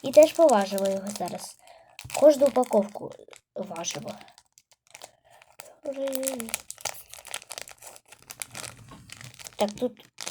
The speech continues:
о, ці палички. Боже, тут воно складніше. Давайте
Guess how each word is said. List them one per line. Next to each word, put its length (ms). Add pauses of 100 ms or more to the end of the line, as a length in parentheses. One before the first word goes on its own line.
о, 480 (420)
ці 120
палички. 640 (1500)
Боже, 140
тут 340
воно 220
складніше. 600 (1120)
Давайте 320